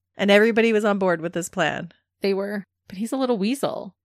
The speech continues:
Speaker 2: He actually held detailed monthly training meetings to go over the murder-suicide plan and teach the older girls how to fire a gun.
Speaker 1: Like a fire drill.
Speaker 2: Yeah.
Speaker 1: Just want to be prepared.
Speaker 2: Exactly. Possibly to show the family that he was serious,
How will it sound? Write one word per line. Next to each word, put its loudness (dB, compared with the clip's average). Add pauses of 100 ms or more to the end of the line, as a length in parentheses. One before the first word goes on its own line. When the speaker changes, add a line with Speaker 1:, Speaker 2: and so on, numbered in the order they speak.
(180)
Speaker 2:
He -4
actually -2
held -4
detailed -2
monthly -4
training -4
meetings -6
to -4
go -2
over 0
the -4
murder-suicide -2
plan -6
and -2
teach -6
the -2
older 0
girls -4
how 0
to -2
fire -6
a -6
gun. -12 (260)
Speaker 1:
Like -4
a -6
fire -4
drill. -8 (260)
Speaker 2:
Yeah. -2 (240)
Speaker 1:
Just -12
want -2
to -6
be -4
prepared. -2 (140)
Speaker 2:
Exactly. -10 (500)
Possibly -2
to -4
show -2
the -4
family -4
that -4
he -8
was -4
serious, -8